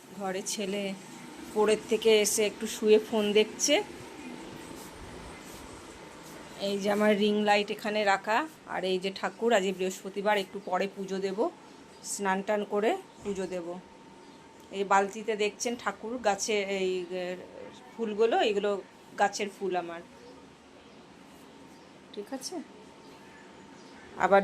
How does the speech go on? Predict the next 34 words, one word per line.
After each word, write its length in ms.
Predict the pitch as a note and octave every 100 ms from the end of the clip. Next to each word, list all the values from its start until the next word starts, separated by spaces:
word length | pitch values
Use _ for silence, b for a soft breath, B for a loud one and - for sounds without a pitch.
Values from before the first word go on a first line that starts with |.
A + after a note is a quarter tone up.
| F#3
দুপুরবেলা 460 | G3+ A3+ A3 A#3 A#3+
আসছি 220 | A3 - A3+
আপনাদের 300 | A3 A3+ A#3+ -
সাথে। 220 | B3 D4+ G4+ G#4 - - - _ - -
ফ্রেন্ডস, 360 | A#3+ B3 D#4 - - -
আমার 160 | G#3 A3 G#3+
জল 120 | G#3 G#3
ঢালা 180 | A#3+ A#3 A#3
ভাত 140 | A3 A#3+
নিয়ে 160 | A3+ A#3
নিয়েছি, 380 | A#3 A#3 A#3 C#4+ F#4+ - - - - - -
তার 140 | G3+ G#3+
মধ্যে 160 | G#3+ A3
একটু 120 | A#3+
চানাচুর 420 | A#3 G#3 G#3+ A#3+ A#3 A#3
নিয়েছি, 300 | A#3 A3+ C#4+
আর 60 | A3+ G3+
এখানে 160 | A3 G#3+
ডিমের 240 | G#3+ A3 G#3+
মামলেট 280 | G3+ G#3 A#3 A3+
আছে 200 | - C#4+ G4+ - -
আমার 200 | G3+ G#3 G3+
জন্য, 220 | A3 A3+ C4 G4+ - - - -
আর 80 | F3+ G3
এখানে 220 | G#3 G#3 G#3
এই 60 | G3+
যে 40 | -
ছেলের 260 | A#3 G#3 G#3 F#3+
গরম 200 | F#3+ G#3+ G#3
ভাতের 260 | G3+ G#3+ G#3+
মধ্যে 180 | G#3+ G#3+
ডিম 160 | G3+ G#3 G3+ G3
ভাজা 280 | G3+ F#3 A#3+ F4+ - - - - - - - G3
আর 100 | B3